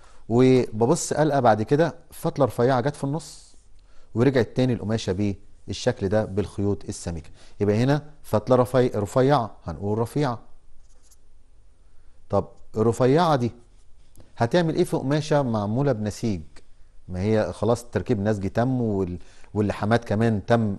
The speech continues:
آه، مرورها وبدأ التعاشق بالشكل اللي احنا فاهمينه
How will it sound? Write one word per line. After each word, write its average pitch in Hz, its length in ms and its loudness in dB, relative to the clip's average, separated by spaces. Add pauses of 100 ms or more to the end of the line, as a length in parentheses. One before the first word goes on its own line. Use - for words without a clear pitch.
آه، 95 160 -6
مرورها 123 420 0
وبدأ 117 480 2
التعاشق 104 460 -2
بالشكل 101 480 -4
اللي 101 100 -2
احنا 107 160 -8
فاهمينه 120 500 -4